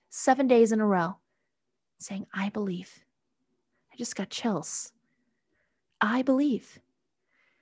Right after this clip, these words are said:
And when we believe and we show up from that, that convicted place and believe in all the damn things,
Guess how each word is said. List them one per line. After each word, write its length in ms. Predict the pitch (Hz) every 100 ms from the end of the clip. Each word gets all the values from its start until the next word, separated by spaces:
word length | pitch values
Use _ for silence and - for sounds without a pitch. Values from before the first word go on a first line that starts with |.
| _
And 120 | 226
when 100 | 247
we 100 | 247
believe 760 | 269 277 311 339 226 175 - - _ _ _ _ _ _ _ -
and 80 | 247
we 80 | 247
show 340 | - 294 311
up 100 | 311
from 200 | - 277
that, 200 | 269 269 - - -
that 180 | 262 254
convicted 720 | 294 254 208 269 - 320 233
place 680 | - 285 330 - - - - _ _ _ _ _ -
and 160 | 269 254
believe 880 | 285 240 233 285 349 330 233 190 -
in 160 | 302 294 -
all 280 | 262 294 349
the 120 | 285
damn 360 | 247 311 320 320
things, 760 | - 349 359 208 151 - -